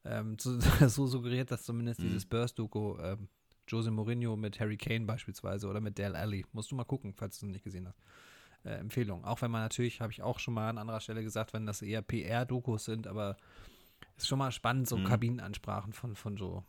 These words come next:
Speaker 1: von Mourinho zu hören. Ähm, und
Speaker 2: Mhm.
Speaker 1: dementsprechend kann ich mir vorstellen,
Speaker 2: Werde ich
Speaker 1: dass
Speaker 2: vielleicht noch mal reinschauen.
Speaker 1: Wie
Speaker 2: Danke
Speaker 1: bitte?
Speaker 2: für den Tipp. Äh,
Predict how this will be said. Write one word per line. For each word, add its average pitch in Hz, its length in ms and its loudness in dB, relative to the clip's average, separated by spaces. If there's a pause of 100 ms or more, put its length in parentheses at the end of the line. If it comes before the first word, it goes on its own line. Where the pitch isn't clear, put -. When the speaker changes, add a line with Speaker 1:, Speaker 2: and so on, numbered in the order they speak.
Speaker 1:
von 107 240 -2
Mourinho 101 380 0
zu - 160 -6
hören. - 180 -10 (540)
Ähm, 120 380 4 (1080)
und 131 240 6
Speaker 2:
Mhm. 92 80 0
Speaker 1:
dementsprechend 135 540 4
kann 135 140 6
ich 139 60 6
mir 135 100 6
vorstellen, 139 340 4
Speaker 2:
Werde - 120 6
ich - 40 6
Speaker 1:
dass - 20 -2
Speaker 2:
vielleicht 185 160 4
noch 196 60 2
mal 185 60 0
reinschauen. 98 380 -2
Speaker 1:
Wie 113 60 0
Speaker 2:
Danke 147 120 4
Speaker 1:
bitte? 185 80 2
Speaker 2:
für 180 60 -4
den 165 140 0
Tipp. - 200 -8 (1600)
Äh, - 80 0